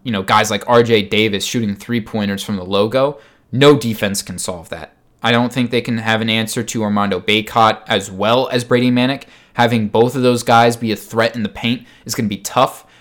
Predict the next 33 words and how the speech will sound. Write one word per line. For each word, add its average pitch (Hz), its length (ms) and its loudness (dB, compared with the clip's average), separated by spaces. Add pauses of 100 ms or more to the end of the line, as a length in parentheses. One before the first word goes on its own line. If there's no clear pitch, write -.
for 123 440 2
U 123 180 -4
C 123 160 0
L 113 120 4
A, 113 120 4
which 120 160 -4
is 104 160 -8 (160)
kind 131 200 0
of 101 60 -2
a 98 60 -4
smaller 113 400 -2
team 107 360 -6
to 104 100 -12
match. 95 440 -4 (420)
I 117 120 0
think 127 260 -4
that 123 160 -2
North 117 160 0
Carolina 110 380 0
wins 120 320 -2
this 147 160 -2
game 117 500 -2
outright. 110 580 -2 (560)
I 110 120 0
think 117 300 -4
that 110 200 0
they 104 140 0
get 143 260 0
themselves 127 480 2
into 117 220 -6
the 107 120 -2
Elite 104 280 -2
Eight, 101 260 0